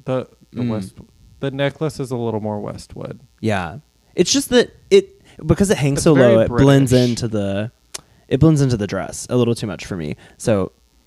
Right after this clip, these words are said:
Speaker 2: I d-, I don't know. Is that something that you think about? Like, I get,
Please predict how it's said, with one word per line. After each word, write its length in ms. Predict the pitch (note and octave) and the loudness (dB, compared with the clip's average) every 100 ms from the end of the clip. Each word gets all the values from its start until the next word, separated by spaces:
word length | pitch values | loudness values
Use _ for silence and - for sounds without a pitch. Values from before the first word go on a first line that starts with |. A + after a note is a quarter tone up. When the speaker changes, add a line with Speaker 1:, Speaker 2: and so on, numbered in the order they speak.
| _ | _
Speaker 2:
I 80 | E3 | 0
d-, 60 | G#3 | 2
I 60 | B3 | 2
don't 80 | A3 | 2
know. 100 | B2 | 2
Is 180 | D3+ F#3+ | 2 2
that 100 | D#4+ | 0
something 220 | F#4 E4+ | 2 2
that 100 | D#4+ | 2
you 140 | G#3+ A3+ | 2 0
think 180 | A#3 | -2
about? 200 | B3 A#3 | 0 2
Like, 280 | D#3 B2+ - _ _ - | 2 0 -6 _ _ -2
I 80 | F#3+ | 2
get, 220 | G3+ | 2